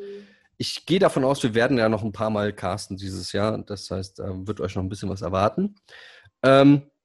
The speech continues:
wenn euch diese Episode gefallen hat, ihr uns irgendwas zu Formel eins noch mitteilen möchtet, was wir vergessen haben, was ich jetzt nicht ausschließen kann, oder, ähm, uns nochmal, äh, auf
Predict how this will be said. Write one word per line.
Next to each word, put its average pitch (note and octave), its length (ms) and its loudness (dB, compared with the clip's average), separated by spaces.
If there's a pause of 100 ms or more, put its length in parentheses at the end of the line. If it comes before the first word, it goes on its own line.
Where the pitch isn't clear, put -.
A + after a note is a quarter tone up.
(140)
wenn C#3+ 240 4
euch C#3+ 500 0 (320)
diese C3 280 0
Episode G#2+ 440 -4
gefallen F2+ 400 -6
hat, E2 240 -12
ihr A#2+ 240 0
uns A#2 460 0
irgendwas G#2+ 920 2
zu - 200 -6
Formel G2+ 320 0
eins G#2 280 -2
noch A2 100 2
mitteilen G2+ 600 0
möchtet, A2 420 -2
was F#2+ 180 -2
wir G#2+ 120 -2
vergessen G#2+ 600 -4
haben, G2 480 0 (460)
was F#2 200 -4
ich - 140 -10
jetzt - 260 -10
nicht G2 200 -6
ausschließen G2 440 -6
kann, A2+ 300 -2
oder, G#2 1040 4
ähm, G#2 540 0
uns C#3+ 340 -2
nochmal, G2+ 1200 -2
äh, - 60 -18 (100)
auf - 680 -8